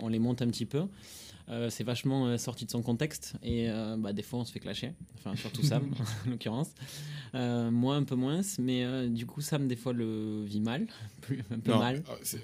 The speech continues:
Speaker 2: ça, ça me saoule parce que, euh, j'ai conscience que c'est des gens qui, qui voient le TikTok, euh, alors qu'il y a marqué qu'il y a un podcast et tout, nanana, et qui vont pas forcément voir tout le contexte. Maintenant, euh, ce qu'on fait, on le cherche, quoi. C'est-à-dire que, euh, quand on monte un TikTok d'une certaine manière, euh,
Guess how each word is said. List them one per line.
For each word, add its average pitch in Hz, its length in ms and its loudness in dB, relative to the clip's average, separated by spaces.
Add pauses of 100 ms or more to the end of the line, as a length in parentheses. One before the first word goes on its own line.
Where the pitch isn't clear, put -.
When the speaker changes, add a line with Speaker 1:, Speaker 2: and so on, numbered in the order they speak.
(140)
Speaker 2:
ça, 131 220 0
ça 131 160 4
me 139 40 6
saoule 190 380 8
parce 123 220 4
que, 127 100 2
euh, 113 580 6
j'ai 110 140 2
conscience 151 400 2
que 127 120 0
c'est 117 120 -2
des 113 140 4
gens 143 160 4
qui, 107 320 0
qui 104 160 0
voient 123 180 6
le 110 120 6
TikTok, 139 440 2
euh, 92 160 -2
alors 92 160 -4
qu'il - 140 -2
y - 20 2
a - 0 -
marqué 110 220 0
qu'il - 80 -2
y - 20 2
a 104 40 2
un 104 60 2
podcast 113 440 -2
et 101 40 -6
tout, 117 120 -4
nanana, 101 440 0
et 123 60 0
qui 104 140 -4
vont 110 100 2
pas 139 100 2
forcément 120 360 0
voir 120 160 0
tout 135 100 -2
le 113 60 0
contexte. 107 420 -2
Maintenant, 123 480 6
euh, - 140 -12
ce - 100 -16
qu'on 117 140 0
fait, 185 240 8
on 107 180 4
le 110 60 4
cherche, 143 260 2
quoi. 104 140 -2
C'est-à-dire 104 320 -4
que, 117 120 -2
euh, 98 800 2
quand 107 220 -4
on 104 60 0
monte 110 520 2
un 104 60 2
TikTok 113 300 -2
d'une 104 120 0
certaine 101 240 -2
manière, 120 320 2
euh, 104 200 -2